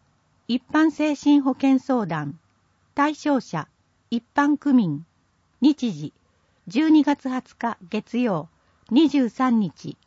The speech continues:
木曜、十四時から十五時三十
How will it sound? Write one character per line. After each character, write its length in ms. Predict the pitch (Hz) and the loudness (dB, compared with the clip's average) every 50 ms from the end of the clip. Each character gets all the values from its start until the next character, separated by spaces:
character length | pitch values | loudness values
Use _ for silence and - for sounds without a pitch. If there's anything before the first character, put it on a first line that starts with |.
| _ | _
木 300 | - 185 208 208 - 233 | -6 -4 -4 -4 -4 -6
曜、 300 | 202 240 214 175 151 - - _ _ _ _ _ _ _ - | -4 -4 -4 -4 -6 -8 -10 _ _ _ _ _ _ _ -14
十 280 | 180 - 320 339 330 | -4 -2 0 2 2
四 120 | 294 262 220 | 2 0 0
時 140 | 151 170 - | -2 -6 -8
か 140 | - 175 | -6 -6
ら 120 | 160 160 160 | -6 -6 -6
十 240 | 156 - 302 302 254 | -4 -2 -2 -2 0
五 140 | 226 208 | -2 -4
時 100 | 143 156 | -6 -8
三 300 | 151 - 196 196 220 214 | -8 -6 -4 -2 -2 -2
十 120 | - 220 | -4 -4